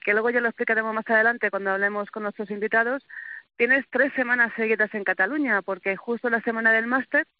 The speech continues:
se va a jugar ahí el, el P G de Barcelona, hosted by, eh, Pablo La-, Larrazábal, que está muy implicado en, eh, organizar ese torneo <clears throat> y conseguirlo para,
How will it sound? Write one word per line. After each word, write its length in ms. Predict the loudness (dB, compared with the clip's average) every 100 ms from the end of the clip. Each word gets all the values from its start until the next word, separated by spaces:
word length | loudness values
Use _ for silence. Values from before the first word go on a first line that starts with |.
| _ -20 -14 -6
se 80 | -4
va 80 |
a 40 | -2
jugar 320 | -2 0 2
ahí 360 | 2 2 2 2
el, 580 | 2 2 2 0 -4 -12 -18 -18 -14 -2
el 180 | -2 0
P 160 | -2
G 140 | 2 2
de 100 | 2
Barcelona, 920 | 0 0 2 4 4 4 4 2 0 -6 -14 -18 -6
hosted 440 | -4 -2 0 0 0
by, 320 | 0 2 4
eh, 260 | 2 2 2
Pablo 260 | 2 0 0
La-, 140 | -2
Larrazábal, 680 | 0 2 2 0 0 0 -2
que 100 | -4
está 220 | -2 0
muy 220 | 0 -2 -4
implicado 640 | -2 -2 2 2 0 -4 -14 -20 -18 -14
en, 380 | -2 0 0 0
eh, 260 | 0 0 0
organizar 440 | 0 0 0 0
ese 180 | 0 0
torneo 500 | 0 2 2 2 0
<clears throat> 40 | 2
y 320 | 2 4 0
conseguirlo 640 | -2 -2 0 2 2 2 0
para, 440 | 2 2 2